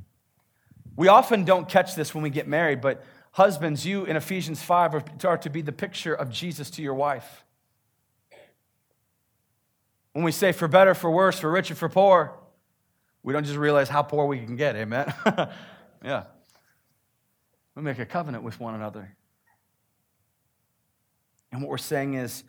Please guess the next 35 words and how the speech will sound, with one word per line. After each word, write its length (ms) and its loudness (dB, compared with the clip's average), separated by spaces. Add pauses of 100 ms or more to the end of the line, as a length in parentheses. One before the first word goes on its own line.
(480)
"I 80 -2
trust 460 -4
you 300 -8
to 160 -6
a 40 -6
point 380 -6 (260)
so 340 -4
much 520 -4 (800)
that 100 0
I'm 120 4
committing 360 -2
myself 440 0
to 60 -6
you. 100 -4
No 120 0
matter 280 2
what 680 2
you 180 -6
do 460 -4 (200)
in 100 -8
the 80 -8
future, 580 -8 (360)
I 80 -12
will 100 -8
never 260 -6
leave 540 -8
you." 120 -6
Hear 180 -2
the 80 -6
words, 420 -8 (320)
"I 60 -20
will 140 -12
never 180 -12
forsake 600 -14
you." 180 -14